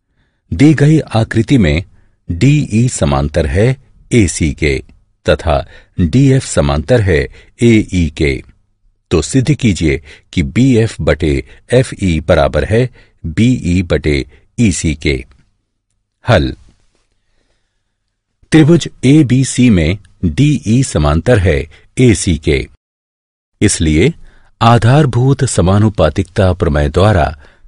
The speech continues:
बीडी बटे डीए बराबर है बीई बटे ईसी के। इसे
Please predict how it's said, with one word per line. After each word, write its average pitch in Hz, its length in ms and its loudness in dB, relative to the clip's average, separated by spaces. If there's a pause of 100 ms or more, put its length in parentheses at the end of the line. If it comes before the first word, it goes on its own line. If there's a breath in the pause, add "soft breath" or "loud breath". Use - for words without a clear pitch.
(100)
बीडी 123 440 2
बटे 85 360 0
डीए 80 560 -2
बराबर 73 460 -2
है 110 220 0 (460 soft breath)
बीई 95 680 0
बटे 76 440 -2 (340 soft breath)
ईसी 87 340 0
के। 65 280 -2 (1120)
इसे 80 360 0